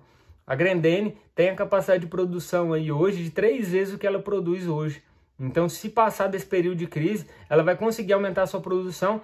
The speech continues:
sem aumentar custos. Uma empresa que tem caixa, tem capacidade de produção acima do que produz hoje, com certeza é uma empresa pra você tá estudando aí no ano de dois mil e vinte e um. Então, vamos lá, primeiro vídeo do ano, hein?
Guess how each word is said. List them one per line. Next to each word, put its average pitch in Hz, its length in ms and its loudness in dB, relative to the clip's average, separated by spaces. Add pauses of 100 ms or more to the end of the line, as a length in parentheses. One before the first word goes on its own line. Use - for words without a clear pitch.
(120)
sem 226 220 0
aumentar 233 440 2
custos. 165 440 0 (140)
Uma 139 100 0
empresa 156 260 0
que 165 120 -10
tem 196 240 -4
caixa, 165 340 -2 (280)
tem 185 120 0
capacidade 196 540 2
de - 40 -12
produção 170 480 -2
acima 196 440 -4
do 208 100 -4
que - 80 -16
produz 170 400 -2
hoje, 165 320 -2 (260)
com 208 140 -2
certeza 208 380 2
é 196 40 -4
uma 196 40 -6
empresa 185 220 -4
pra 180 100 -6
você 175 240 -6
tá 185 100 0
estudando 165 500 0
aí 160 80 0
no 160 140 0
ano 151 140 -2
de 151 80 -6
dois 156 180 -4
mil 151 160 -4
e 165 40 -4
vinte 127 460 -8 (180)
e 160 40 -2
um. 147 140 0 (320)
Então, 151 160 2
vamos 190 160 0
lá, 139 100 4
primeiro 151 300 2
vídeo 175 240 -4
do 175 160 0
ano, 127 200 2
hein? 123 100 -8